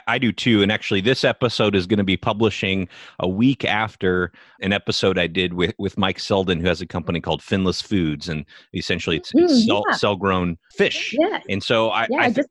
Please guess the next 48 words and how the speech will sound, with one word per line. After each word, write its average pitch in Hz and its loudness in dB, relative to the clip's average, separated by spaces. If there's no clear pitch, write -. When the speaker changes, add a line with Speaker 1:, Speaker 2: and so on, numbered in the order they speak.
Speaker 2:
read 285 0
about 226 -6
that. - -4
Speaker 1:
yeah, 175 4
yeah. 160 2
And 107 0
I, 120 -2
I 113 0
think 143 -2
they're, 127 2
they've 110 0
got 113 0
some 98 -2
really, 104 2
uh, 90 -2
they've 127 -2
got 175 2
a 143 0
compelling 139 0
story 104 2
about, 92 2
about 95 0
kind 98 -4
of 85 -10
how 107 0
they're 98 0
helping 95 -2
fish - -2
be 98 -2
more 90 0
sustainable, 87 -2
but 95 2
still 98 0
a - 2
nutritious 90 -4
part 87 -2
of, 82 -4
of 87 -6
the 90 -8
diet. 101 0
And, 98 -2
and 104 -2
I 98 -2
think - -4
those 107 2
of 101 -2
us 104 0
in, 92 -2